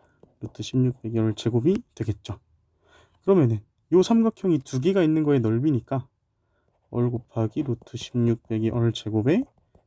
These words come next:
이분의 일에다가 다시 일 곱한 요것만 남게 됩니다. 그러니까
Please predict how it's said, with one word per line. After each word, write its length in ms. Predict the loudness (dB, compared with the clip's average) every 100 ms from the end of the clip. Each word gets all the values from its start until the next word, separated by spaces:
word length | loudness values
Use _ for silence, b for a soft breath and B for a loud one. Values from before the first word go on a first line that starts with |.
| _ -8
이분의 420 | -4 2 4 4
일에다가 380 | 2 -2 -2 -2
다시 280 | -2 -2
일 120 | -2 -2
곱한 320 | -4 -10 -12 _ _ -8
요것만 640 | -2 0 2 2 0 -2 _
남게 380 | -8 -6 -6 -8 -10 _ _
됩니다. 320 | -8 -6 -8 _ b b b b b b
그러니까 480 | 0 0 0 -4